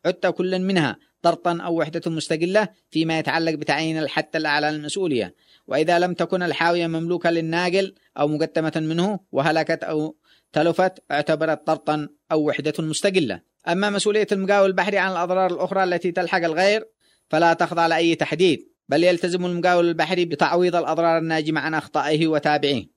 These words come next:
راجع في ذلك الكتاب المقرر صاد مائة وستة وخمسين إلى مائة وستين. أعزائي الطلاب والطالبات، كانت محاضرة اليوم بعنوان أشخاص الملاحة البحرية،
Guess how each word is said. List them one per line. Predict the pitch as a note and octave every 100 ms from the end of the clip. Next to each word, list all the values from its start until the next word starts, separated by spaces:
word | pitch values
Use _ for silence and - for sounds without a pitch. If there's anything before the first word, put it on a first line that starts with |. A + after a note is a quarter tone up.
| _ _ _ D3
راجع | D#3+ D#3
في | C#3 D3
ذلك | D3+ D3+ D3
الكتاب | C#3+ D3+ D3 C#3+
المقرر | D3 D3+ E3 E3 - _ _ _ _ -
صاد | - D3 D3 D3 -
مائة | C3+ C#3+ D3
وستة | C#3+ D3+ D3 D3+ C#3 C3+ _ -
وخمسين | B2 C#3+ C3+ D3 C#3+ C#3 _ _ -
إلى | D3+ D3+
مائة | D3 C#3 C#3
وستين. | C3+ - - B2 - _ _ _ _ _ -
أعزائي | C3 D#3+ F#3+ G3
الطلاب | G3 F#3 F3+ F#3+
والطالبات، | F#3 F3+ F3+ F#3 D#3+ A2 _ -
كانت | E3+ F3+ F3
محاضرة | D#3+ E3+ F3 E3+ E3+
اليوم | E3+ F3 E3
بعنوان | D3+ E3+ E3+ E3+
أشخاص | D3+ - E3 D#3+
الملاحة | D#3 D#3+ D3+ D#3+
البحرية، | C#3 C#3+ E3+ G#3+ -